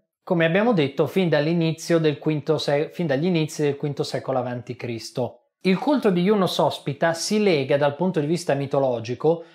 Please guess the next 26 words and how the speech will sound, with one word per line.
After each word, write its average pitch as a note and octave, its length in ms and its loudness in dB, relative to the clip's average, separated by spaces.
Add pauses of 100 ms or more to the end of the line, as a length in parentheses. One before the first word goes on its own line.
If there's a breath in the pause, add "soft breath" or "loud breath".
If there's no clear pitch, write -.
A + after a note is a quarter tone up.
(200 loud breath)
fortemente F#3 800 2
con F3+ 200 2
quello D#3 280 4
di D3 180 2
Giunone C3+ 400 -2
Lucina, A#2+ 640 -2 (160)
di D#3+ 200 -2
cui C#3+ 220 2
abbiamo C3 280 0
parlato C3 480 0
nel B2 200 -4
video A#2+ 220 -2
precedente. A2+ 1040 -8 (100)
E F3 300 4
il G#3+ 120 6
mito F#3 420 4
in E3 120 4
questione D#3+ 540 2
è B2 60 -4
quello D#3+ 260 4
del D#3 180 4
ratto C#3 340 2
delle B2+ 200 0
Sabine. A2+ 680 -6 (1300)
Al C#3+ 240 0
tempo C#3+ 800 0